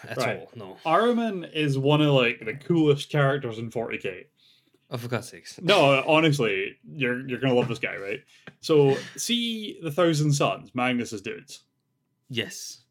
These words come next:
Speaker 2: Ahriman is, was, like, the second in command of that legion, right? So the second most powerful le-, uh, psyker in that legion, o-, other than Magnus.
Speaker 1: Yeah.
Speaker 2: And, uh, after,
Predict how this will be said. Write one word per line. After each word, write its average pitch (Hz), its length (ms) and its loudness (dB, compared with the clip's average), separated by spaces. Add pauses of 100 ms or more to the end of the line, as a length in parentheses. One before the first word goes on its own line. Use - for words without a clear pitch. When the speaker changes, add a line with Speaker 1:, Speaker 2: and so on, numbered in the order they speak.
(200)
Speaker 2:
Ahriman 196 520 0
is, 151 280 -2
was, 139 280 2
like, 127 320 2
the 139 80 -4
second 127 400 2
in 123 140 0
command 110 560 -4 (320)
of 117 180 -2
that 123 200 0
legion, 117 460 -4 (240)
right? 110 300 -2 (360)
So - 140 -8
the 143 140 4
second 190 380 4
most 151 240 2
powerful 139 680 2
le-, 135 320 2
uh, 113 240 0 (340)
psyker 143 500 -2
in 127 160 2
that 127 200 -2
legion, 113 420 -2 (800)
o-, - 100 -14 (100)
other 143 280 6
than 127 200 2
Magnus. 120 580 -2 (800)
Speaker 1:
Yeah. 120 340 2
Speaker 2:
And, 113 380 -8 (400)
uh, 120 360 0 (100)
after, 151 640 0